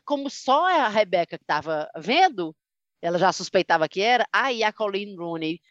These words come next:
foi no, no Instagram dela e disse, "Gente, há um tempo eu tava desconfiando que tinha gente vazando histórias minhas, e eu fiz uma, uma tática,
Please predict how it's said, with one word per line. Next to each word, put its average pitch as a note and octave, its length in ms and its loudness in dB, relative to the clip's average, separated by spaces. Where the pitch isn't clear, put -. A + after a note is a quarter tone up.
foi A3 320 6
no, B3 340 2
no G3 320 -2
Instagram F3+ 460 0
dela E3 260 2
e - 20 -4
disse, D#3+ 280 -8
"Gente, G#3 360 0
há F#3+ 80 4
um G#3+ 100 -2
tempo G#3+ 340 0
eu - 40 -6
tava F3 220 -2
desconfiando F#3+ 960 -2
que F3+ 120 -12
tinha F#3 300 2
gente E3+ 280 -2
vazando E3+ 340 2
histórias F#3+ 440 2
minhas, G3+ 360 -4
e A3 120 0
eu G#3+ 100 6
fiz G3 540 -6
uma, F3+ 420 2
uma G3+ 140 4
tática, F#3+ 680 2